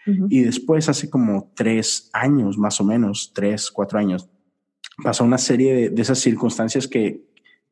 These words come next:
Speaker 2: que tú piensas que nunca van a llegar, pero... Pero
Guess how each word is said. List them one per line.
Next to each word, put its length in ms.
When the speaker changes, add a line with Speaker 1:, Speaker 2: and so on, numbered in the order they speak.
Speaker 2:
que 100
tú 140
piensas 240
que 100
nunca 220
van 140
a 40
llegar, 340
pero... 340
Pero 340